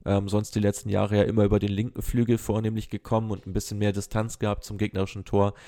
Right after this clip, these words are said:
Das zahlt sich jetzt aber total aus, dass man ihn da im Zentrum spielen lässt, der auch ein wunderbares Tor wieder, wieder erzielt mit kleinen, feinen, technisch wirklich guten Bewegungen.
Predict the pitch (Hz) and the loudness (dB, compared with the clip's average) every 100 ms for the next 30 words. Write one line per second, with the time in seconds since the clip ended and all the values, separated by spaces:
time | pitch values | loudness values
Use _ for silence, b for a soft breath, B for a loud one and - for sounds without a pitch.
0 | B B 92 - 110 113 107 101 117 107 | B B -2 2 6 4 4 0 2 4
1 | 107 107 - 113 117 104 117 - 98 110 | 4 2 2 4 6 6 4 2 -4 -2
2 | 101 104 104 101 - 110 - 107 - 107 | -2 2 0 0 0 -2 -2 -6 -4 0
3 | 120 110 107 - 90 95 101 92 113 113 | 2 2 -2 0 0 0 0 0 4 4
4 | 101 101 - - 110 107 107 92 - 98 | 4 0 0 4 4 4 0 0 0 0
5 | 92 - 107 110 - 95 - b b b | 0 0 2 2 0 -6 -8 b b b
6 | - 110 120 120 107 - 107 117 113 107 | 2 4 4 2 -4 0 4 4 0 0
7 | 117 117 107 107 107 107 - 131 110 107 | 0 0 -2 0 0 0 -2 -2 2 2
8 | 98 104 101 104 | 4 4 4 0